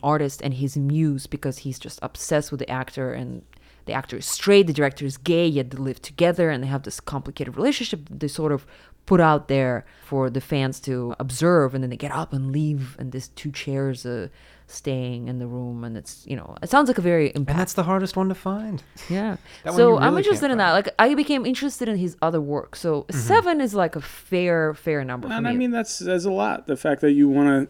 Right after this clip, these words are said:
Speaker 3: seek out other movies that he's made, that's a, that's
Speaker 1: Thank
Speaker 3: a,
Speaker 1: you, Andrew.
Speaker 3: yeah, that's a
Speaker 2: Yeah.
Speaker 3: mission accomplished for Andrew, I think.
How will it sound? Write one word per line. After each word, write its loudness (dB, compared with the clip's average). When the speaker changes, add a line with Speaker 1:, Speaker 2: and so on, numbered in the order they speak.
Speaker 3:
seek -2
out 6
other 6
movies 6
that 0
he's -2
made, 0
that's -4
a, 0
that's 2
Speaker 1:
Thank 6
Speaker 3:
a, -2
Speaker 1:
you, 4
Andrew. 0
Speaker 3:
yeah, 8
that's 4
a 4
Speaker 2:
Yeah. 4
Speaker 3:
mission 4
accomplished 0
for -2
Andrew, 0
I 0
think. -4